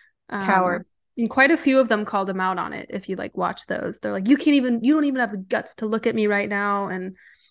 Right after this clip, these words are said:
Speaker 1: yeah. Uh, he is sentenced to eighteen consecutive life sentences.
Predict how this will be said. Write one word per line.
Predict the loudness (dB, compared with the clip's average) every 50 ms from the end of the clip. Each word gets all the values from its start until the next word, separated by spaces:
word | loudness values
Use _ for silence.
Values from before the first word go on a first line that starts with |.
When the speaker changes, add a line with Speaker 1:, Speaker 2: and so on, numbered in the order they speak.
| _ _ -10
Speaker 1:
yeah. | -6 -4 -4 -4 -6 -8 -12 _ _ _ _ _ _ _ _ _ _ _ _ _ _ _ _ _ _ -4
Uh, | -2 0 0 0 -2 -2 -4 -8 -12 _ _ _ _ _ _ _ _ _ _ _ _ _ _ _ _ _
he | -2 2 4 4
is | 4 4 2 2
sentenced | 0 -2 0 0 -2 -2 -4 -4 -6 -10 -14 -10 -6
to | -4 -2 -2 -2 -2 -4 -4 -2
eighteen | 0 0 0 0 -2 -6 -12 -6 -4 -2 0 0 0 0 -2
consecutive | -2 -4 -6 -4 -4 -6 -6 -4 -2 -2 -2 -2 -2 0
life | 0 0 0 -2
sentences. | -4 -6 -6 -6 -6 -6 -8 -10 -8 -8 -6 -6 -6 -6 -8 -10